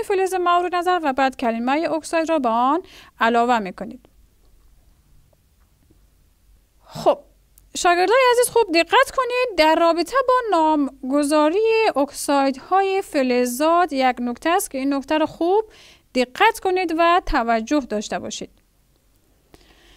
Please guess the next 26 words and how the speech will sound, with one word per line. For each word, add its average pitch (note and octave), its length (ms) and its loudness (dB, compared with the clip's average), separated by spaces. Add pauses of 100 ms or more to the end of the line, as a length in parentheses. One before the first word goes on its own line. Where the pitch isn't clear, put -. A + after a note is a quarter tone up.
(840)
ما G4 180 2
در B4+ 260 4
تعاملات F4 520 4
کیمیاوی E4+ 760 2 (420)
فلزاتی D#4+ 800 2
داریم G4+ 400 0
که F4 140 -4
دارای E4+ 840 2
چندین D4+ 720 0
ولانس C#4+ 420 0
می A3+ 120 -4
باشد. G#3 440 -4 (260)
به C#4 60 0
عنوان D4+ 320 4
مثال، F#4+ 420 2 (400)
اتم C#4 420 0 (140)
آهن C4+ 480 0
را A4+ 140 2
اگر C#4 200 0
شما C#4+ 300 0
در B3+ 220 2
تعاملات B3+ 800 -2
کیمیاوی B3 600 -2
دقت D#4+ 420 -2
کرده B3 260 -2
باشید، B3+ 400 -4